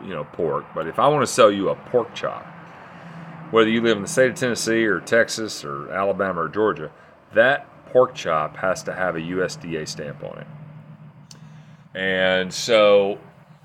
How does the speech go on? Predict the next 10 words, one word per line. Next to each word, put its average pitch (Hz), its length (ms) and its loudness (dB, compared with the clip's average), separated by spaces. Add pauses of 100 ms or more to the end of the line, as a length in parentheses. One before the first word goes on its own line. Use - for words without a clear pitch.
(180)
you 113 160 -12
know, 85 260 -10 (560)
here, - 400 -8
here 123 240 0
in 120 80 -4
Tennessee, 113 520 -4
we 113 220 -6
have 104 600 0 (3000)
mostly 120 640 0
small, 104 720 0